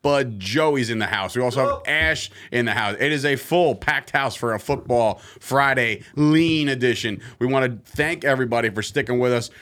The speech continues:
Speaker 1: throughout the entire time that we've been a live show every day. I mean, we've gone through some shit, let me tell you. We've gone through, uh, let's see, you,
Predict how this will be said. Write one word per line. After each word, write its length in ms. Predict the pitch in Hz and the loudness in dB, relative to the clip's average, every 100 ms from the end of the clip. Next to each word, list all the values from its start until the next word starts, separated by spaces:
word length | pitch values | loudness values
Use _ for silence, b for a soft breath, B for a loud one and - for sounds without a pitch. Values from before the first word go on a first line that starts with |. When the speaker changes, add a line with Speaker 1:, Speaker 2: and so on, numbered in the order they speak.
| B | B
Speaker 1:
throughout 300 | - 123 117 | 0 2 2
the 100 | 110 | -2
entire 480 | 101 - 131 147 156 | -4 -4 -2 0 -2
time 460 | - 120 95 92 92 | -4 -2 -2 -2 -2
that 100 | 95 | -2
we've 160 | 98 | -2
been 100 | 92 | -2
a 80 | 95 | -2
live 320 | 95 98 117 | 0 0 -2
show 360 | - 107 92 90 | -2 -2 0 -2
every 380 | 101 107 117 110 | -2 -2 -2 -2
day. 200 | 92 80 | -2 -2
I 60 | |
mean, 160 | 82 92 | -2 -2
we've 220 | 107 131 | -2 -2
gone 240 | 117 113 110 | -2 -2 -4
through 160 | 104 | -6
some 240 | 98 98 95 | -6 -4 -4
shit, 400 | - - - - | -6 -8 -12 -8
let 120 | 95 | -4
me 80 | 104 | -4
tell 160 | - 69 | -4 -8
you. 80 | - B | -10 B
We've 220 | 120 139 | -2 -2
gone 280 | 120 127 131 | 0 0 0
through, 360 | 113 113 107 98 B B B | 0 0 0 -2 B B B
uh, 320 | 92 85 80 | -2 0 -2
let's 180 | 101 - | -4 -6
see, 140 | 90 | -8
you, 240 | 78 82 | -8 -4